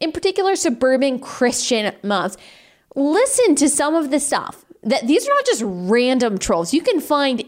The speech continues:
any random troll saying something on the left or the right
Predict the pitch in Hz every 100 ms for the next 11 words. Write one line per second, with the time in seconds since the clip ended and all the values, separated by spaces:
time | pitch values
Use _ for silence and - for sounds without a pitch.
0 | - 277 285 277 247 - 185 202 214 202
1 | 196 - 202 185 196 185 185 190 202 180
2 | 180 180 180 208 220 226 202 - - 208
3 | 226 214 196 175 170 -